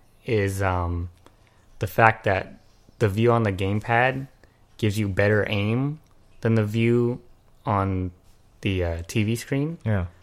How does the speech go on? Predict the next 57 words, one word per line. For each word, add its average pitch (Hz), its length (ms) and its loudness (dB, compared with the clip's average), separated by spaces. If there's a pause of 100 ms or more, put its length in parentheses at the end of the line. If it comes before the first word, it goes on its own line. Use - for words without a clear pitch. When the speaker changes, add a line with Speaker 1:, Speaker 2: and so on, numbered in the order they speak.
(160)
Speaker 1:
If - 160 -8
you're 117 180 2
just 123 220 0
looking 139 140 2
at 127 60 0
the 120 60 0
T 131 160 -4
V 127 100 -2
screen 139 200 0
and 120 80 2
moving 120 180 0 (120)
the 104 80 0
gamepad 110 300 0
around, 123 240 0
you're 98 100 -2
shooting 113 500 -2 (220)
where 113 220 6
the 107 160 2
cursor 120 460 2
is 143 100 -2
compared 120 280 2
to 113 60 2
where 110 120 4
your 101 100 -2
shots - 380 -2
are 127 260 0
aren't, 104 240 -2
like, 95 300 -2
lined 95 320 -2
up 113 280 0
right. 135 360 0 (340)
Speaker 2:
Yeah. 101 140 0
Speaker 1:
But 107 80 2
if 110 100 2
you're 123 100 8
looking 131 240 2
at 117 60 -2
the 98 80 0
gamepad, 104 720 0 (220)
it's 95 160 -6
right 107 260 2
where 104 120 0
the 95 100 -2
cursor 117 440 -4
is, 151 300 -4
Speaker 2:
Mm-hmm. 101 240 -2
Speaker 1:
and 107 120 0
you 101 80 2
also 95 160 -2
get 92 120 -2
a - 20 -18
cockpit - 500 -6
view 113 260 -4
from 113 240 -2
the 113 220 -2 (280)
gamepad. 127 500 0
So, - 220 -6